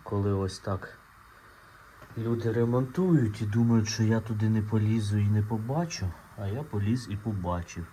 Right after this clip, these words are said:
Тепер мені потрібно шукати такий патрубок. Знаєте, без матюків не обійтись. Думаю, що це за... Жовта фігня? І я розумію, що хтось зламав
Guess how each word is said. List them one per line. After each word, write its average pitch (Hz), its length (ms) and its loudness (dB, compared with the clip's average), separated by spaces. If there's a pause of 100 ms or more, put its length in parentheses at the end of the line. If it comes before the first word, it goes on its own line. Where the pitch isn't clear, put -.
(140)
Тепер 113 280 -4
мені 101 280 -2
потрібно 98 640 -4 (580)
шукати - 520 -6
такий 107 320 -6 (100)
патрубок. 85 680 -10 (2250)
Знаєте, 156 580 2
без 117 320 2
матюків 127 600 2
не 117 100 4
обійтись. 107 520 2
Думаю, 123 300 6
що 123 220 -2
це 226 220 2
за... 185 420 0 (480)
Жовта 151 540 2
фігня? 120 640 2 (220)
І 113 100 4
я 127 180 8
розумію, 123 720 4
що 101 500 0 (100)
хтось 101 340 4
зламав 87 520 0